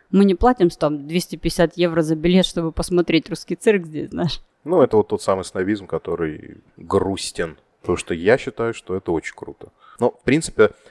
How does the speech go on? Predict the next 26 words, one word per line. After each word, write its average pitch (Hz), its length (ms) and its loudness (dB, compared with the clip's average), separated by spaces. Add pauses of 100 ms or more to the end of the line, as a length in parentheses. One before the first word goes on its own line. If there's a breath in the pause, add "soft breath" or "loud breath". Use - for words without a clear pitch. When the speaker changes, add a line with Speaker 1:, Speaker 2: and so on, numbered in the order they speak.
Speaker 2:
мысль 113 280 -2
такая, 247 340 0
что, 104 600 -2
э, - 60 -16
австрийцы 57 600 -4
привыкли 113 380 -2
тоже 95 240 -2
русских 113 380 -6
видеть, 139 220 -6
богатых 92 500 0
бездельников, 127 500 -2
которые - 300 -10
приехали 104 400 -2
отдыхать, 104 580 -4
э, - 140 -20
Speaker 1:
Мгм. 156 340 0
Speaker 2:
на 82 60 -12
какие-то - 340 -10
Speaker 1:
Мгм. 156 100 -2
Speaker 2:
курорты, 147 380 2
и, 127 120 -4
в - 40 -18 (160)
принципе, 139 340 -2
такие 135 280 -2
стереотипы 104 480 -2
складываются. 85 680 -2